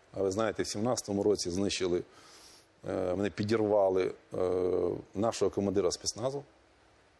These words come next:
Ми знаємо про співробітників Служби безпеки, які були, е, підірвані. Оце проблема. Одна проблема процесуальна, що ми маємо розслідувати, визначати, є кріт.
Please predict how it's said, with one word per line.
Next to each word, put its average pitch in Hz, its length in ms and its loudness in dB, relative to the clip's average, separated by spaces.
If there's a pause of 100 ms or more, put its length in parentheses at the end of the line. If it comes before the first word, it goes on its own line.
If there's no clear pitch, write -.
(1900)
Ми 123 220 2
знаємо 107 500 2
про 90 760 2
співробітників 107 560 -2
Служби 101 220 -2
безпеки, 147 400 0
які 143 240 -2
були, 127 480 2 (100)
е, 104 180 -2
підірвані. 104 640 -2 (1500)
Оце 120 300 2
проблема. 101 560 0 (840)
Одна 113 320 2
проблема 104 400 2
процесуальна, 95 760 0
що - 140 -2
ми 107 60 2
маємо 101 240 4
розслідувати, 101 680 2
визначати, 98 680 0 (480)
є 101 220 0
кріт. 90 260 -2